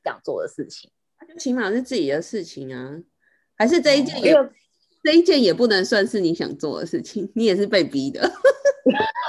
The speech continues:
Speaker 2: 是不是？所以你刚反应
Speaker 1: 就是，就想说，哈，不是已经忙完一天了吗？你就要录音？
Speaker 2: <laughs> 露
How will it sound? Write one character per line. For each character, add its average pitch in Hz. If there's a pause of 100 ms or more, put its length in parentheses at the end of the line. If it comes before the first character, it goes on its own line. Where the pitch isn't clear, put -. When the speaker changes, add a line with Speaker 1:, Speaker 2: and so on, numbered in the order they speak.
(1600)
Speaker 2:
是 -
不 208
是？ 208 (680)
所 262
以 269
你 262 (120)
刚 233 (140)
反 240
应 277
Speaker 1:
就 359
是， 294 (1400)
就 381
想 440
说， 440
哈， 403 (840)
不 349
是 381
已 240
经 247
忙 196
完 196
一 240
天 226
了 175
吗？ 156
你 160
就 -
要 254
录 233
音？ 247 (300)
Speaker 2:
<laughs> -
露 247